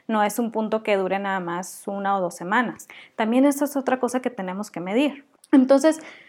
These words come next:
vas dejando tu pequeño trayecto, tu pequeño caminito de piedras, y así la gente va encontrando aquello que tú tienes para ofrecer. Pero, ahora, no es todo. Todavía hay más. Hace poquito estaba leyendo un libro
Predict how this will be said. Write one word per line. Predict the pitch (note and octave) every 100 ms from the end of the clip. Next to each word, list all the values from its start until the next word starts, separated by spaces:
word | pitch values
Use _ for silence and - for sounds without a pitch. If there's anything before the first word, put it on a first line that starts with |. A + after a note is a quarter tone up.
| _
vas | B3 B3+ C#4+
dejando | E4+ F4+ D4+ C#4 C#4 C#4 _
tu | A#3+
pequeño | F#3+ F#3+ G#3 A#3
trayecto, | C4+ C#4+ C#4 C4+ C4 C4 - -
tu | A3
pequeño | - E3+ F#3 G3 A3+ A#3 A3+ -
caminito | A#3 A3+ A3+ A3+
de | C4+
piedras, | C#4 C#4+ B3+ B3+ C4+ - - _ -
y | B3
así | B3+ D4 D4
la | D4
gente | C#4+ C#4 B3+ B3+
va | B3
encontrando | A#3+ C4 B3+ B3+ A3 A3 -
aquello | G#3+ A#3 A#3 B3+
que | B3+
tú | B3+
tienes | A#3+ G3+ G3 G3
para | G3 G3+
ofrecer. | A#3 A#3+ D#4 D4+ - _ _
Pero, | - D4 D4 C4 D4+ - _ -
ahora, | - E3 - -
no | - G3 F3+
es | A3
todo. | - G#4 G4+ A#3+ - _ _ _
Todavía | - A#3 G#3 F#3+ G#3+ D#4+
hay | F#4
más. | G4+ G#4+ D#4 - - - - - -
Hace | -
poquito | F4+ D4+ C4
estaba | C4+ B3+
leyendo | C4+ C4 C4+
un | C#4+
libro | C4 G3+ G#3+